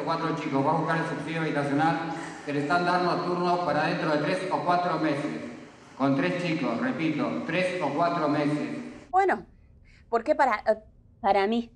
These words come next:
Speaker 2: para Sonia es importante el techo. Porque cuando yo vine a, a, de, de,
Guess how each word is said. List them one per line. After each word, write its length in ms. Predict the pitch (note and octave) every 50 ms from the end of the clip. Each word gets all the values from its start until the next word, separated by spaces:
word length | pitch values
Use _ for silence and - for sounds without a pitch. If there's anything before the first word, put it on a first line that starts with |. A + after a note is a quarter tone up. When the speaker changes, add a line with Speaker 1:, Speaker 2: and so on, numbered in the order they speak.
| - - - - - - - -
Speaker 2:
para 180 | G3 G3 G3
Sonia 420 | F#3+ - - A#3 A#3+ B3 A#3+ A#3 G3+
es 120 | G3 -
importante 480 | G3 F3 F3+ E3+ E3 F#3+ F#3 F#3 F#3 E3+
el 100 | D#3+ D#3+
techo. 300 | F3 E3+ E3 - - - - - - - - - - - - - - - - - - - - _ - - - - - - - - - - - - - - - - - - -
Porque 200 | - A3+ A#3+ A#3+
cuando 180 | A3+ B3+ B3 A#3+
yo 160 | A#3 C4 B3+
vine 160 | C#4 D4+ D4+
a, 240 | C#4 B3 A#3 - A3
a, 80 | A3 G#3+
de, 180 | G3+ A3 A3 G3+ G#3 G3+ -
de, 560 | G3 G3 G3 G#3 G3+ G3+ G3 F#3+ G3 F#3+ F#3+